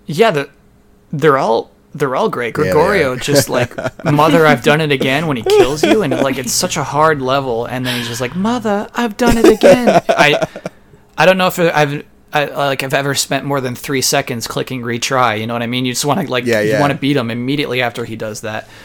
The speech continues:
Speaker 1: Uh, so yeah, I think Gregorio the third is probably my favorite villain.
Speaker 2: Gregorio. Uh, yeah, <laughs> the, I, I always lose it when the choir of kids starts singing in the background towards the end of the
Speaker 1: <laughs>
Speaker 2: song, like ghost children appear out of nowhere. Uh, it's, yeah,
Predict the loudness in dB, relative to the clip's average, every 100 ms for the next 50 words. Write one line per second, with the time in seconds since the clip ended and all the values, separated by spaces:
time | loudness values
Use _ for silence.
0 | -20 -6 -4 -2 -2 -2 -2 -4 -4 -4
1 | -2 -2 -2 -4 -6 -6 -6 -6 -8 -8
2 | -8 -10 -10 -8 -8 -10 -10 -12 -16 -20
3 | -20 -18 -16 -14 -12 -10 -8 -10 -6 -6
4 | -2 -2 -2 -4 -6 -6 -6 -6 -6 -14
5 | 0 2 4 2 2 0 -2 -2 -4 -6
6 | -8 -4 -2 -2 -2 -4 -6 -10 _ -18
7 | -4 -2 -2 -6 -8 -8 -10 -10 -8 -6
8 | -8 -6 -8 -4 -4 -4 -8 -8 -2 0
9 | 0 2 2 2 0 0 2 2 2 -2
10 | -4 -4 -4 -4 -12 -6 -4 -4 -4 -8
11 | -6 -8 -10 -12 -10 -6 -6 -6 -10 -20
12 | -20 -20 -6 0 0 -2 -6 -4 -4 -4